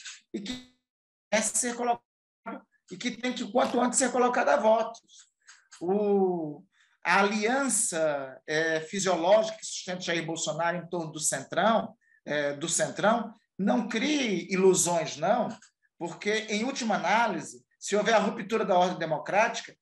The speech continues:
não tem espaço para os negócios do Centrão. Sem democracia, não tem espaço nem para os negócios do Centrão, entendeu? Sem democracia, não tem espaço nem para as vantagens que eles ganham com o Jair Bolsonaro. Um Jair Bolsonaro reeleito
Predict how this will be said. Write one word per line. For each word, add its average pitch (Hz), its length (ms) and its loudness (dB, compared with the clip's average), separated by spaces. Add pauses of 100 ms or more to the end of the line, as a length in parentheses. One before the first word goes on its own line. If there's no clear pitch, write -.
não 202 160 -6
tem 277 180 0
espaço 220 500 0
para 226 80 -10
os 180 80 -8
negócios 180 420 0
do - 80 -14
Centrão. 147 580 -6 (240)
Sem 220 200 0
democracia, 226 680 2
não 247 120 -6
tem 254 100 -2
espaço - 380 -4
nem 320 180 -6
para 349 80 -8
os 370 80 -6
negócios 262 400 -2
do - 60 -8
Centrão, 185 520 -4 (120)
entendeu? 185 480 -2 (320)
Sem 220 200 2
democracia, 240 960 2 (200)
não 190 100 -6
tem 247 140 0
espaço 247 500 0
nem 269 160 0
para 277 160 2
as 233 140 0
vantagens 269 640 0
que - 80 -10
eles 220 160 -10
ganham 247 180 -10
com 240 80 -16
o 208 60 -12
Jair 240 180 0
Bolsonaro. 233 560 -4 (320)
Um 190 60 -4
Jair 262 340 2
Bolsonaro 226 640 2
reeleito 196 580 -4